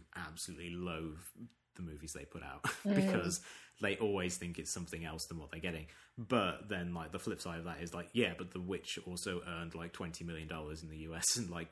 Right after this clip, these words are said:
Speaker 1: made more than its budget back. So it's not like they, they, they took a bad movie and then, like,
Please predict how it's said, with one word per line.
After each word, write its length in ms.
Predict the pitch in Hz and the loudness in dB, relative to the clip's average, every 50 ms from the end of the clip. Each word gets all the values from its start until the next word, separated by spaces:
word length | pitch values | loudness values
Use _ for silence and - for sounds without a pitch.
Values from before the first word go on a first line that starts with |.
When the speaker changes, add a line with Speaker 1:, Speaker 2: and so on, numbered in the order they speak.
| - - - | -10 -12 -8
Speaker 1:
made 280 | - 95 85 85 82 92 | -4 -4 -2 -2 -4 -4
more 180 | 82 82 85 | -6 -6 -6
than 140 | 82 80 82 | -6 -6 -6
its 100 | 82 80 | -8 -6
budget 320 | - 87 82 - 76 73 | -4 -6 -6 -6 -6 -8
back. 320 | - 80 78 76 - - - - - - - - | -8 -8 -8 -8 -10 -12 -16 -16 -18 -20 -10 -4
So 220 | - - 98 87 | 0 2 4 4
it's 120 | 87 - | 4 2
not 220 | - 123 104 76 78 | 2 2 0 0 0
like 420 | 85 82 80 80 76 - - - - _ _ _ _ _ _ _ _ _ - | -2 -2 -2 -4 -6 -8 -12 -16 -18 _ _ _ _ _ _ _ _ _ -10
they, 520 | 120 110 120 104 95 90 87 87 82 - - - - - - - | -2 2 4 4 4 4 4 2 0 -4 -8 -8 -8 -6 -2 0
they, 240 | - 92 90 87 - - | 0 0 -2 -4 -4 -4
they 140 | - 87 85 | -2 -2 -2
took 260 | 82 - - - - | -2 -2 -2 -2 -2
a 40 | 95 | -2
bad 440 | 85 - 98 85 82 82 80 - 80 | 0 0 0 0 0 0 -4 -4 -2
movie 560 | 87 85 85 87 82 82 78 76 76 73 76 - - | -2 -2 -2 -2 -2 -2 -4 -4 -6 -8 -10 -10 -6
and 180 | 90 95 90 | -6 -4 -4
then, 220 | 82 80 78 78 80 | -4 -6 -6 -6 -6
like, 380 | 80 78 76 76 - - - | -8 -8 -8 -10 -12 -14 -16